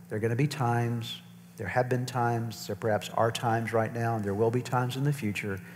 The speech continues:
where you need a miracle in your house. You need, you're not gonna have the resources yourself, the ability yourself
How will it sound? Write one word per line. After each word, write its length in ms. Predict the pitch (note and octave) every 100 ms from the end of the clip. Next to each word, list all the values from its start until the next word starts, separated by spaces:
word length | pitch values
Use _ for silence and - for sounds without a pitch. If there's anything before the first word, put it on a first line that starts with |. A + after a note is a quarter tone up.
| - -
where 100 | G2
you 160 | G#2+ A#2
need 160 | A2
a 60 | G#2
miracle 480 | G#2 A2+ G2+ G2 G2
in 100 | F#2+
your 80 | F#2
house. 480 | G#2 G#2 - - - - - - - - - - - - - - - - - - - -
You 260 | G#2 C3 D#3
need, 280 | A2+ G2
you're 120 | G#2+ C3
not 160 | C3
gonna 140 | A#2+ G#2+
have 220 | A#2+ A2
the 80 | G#2
resources 560 | A2+ A#2+ B2+ B2 C#3+
yourself, 440 | D#3+ - A#2 G#2+ - - - - - -
the 100 | G#2+
ability 420 | G2+ C#3 B2 A2
yourself 600 | G2+ - G2+ G2 F#2 -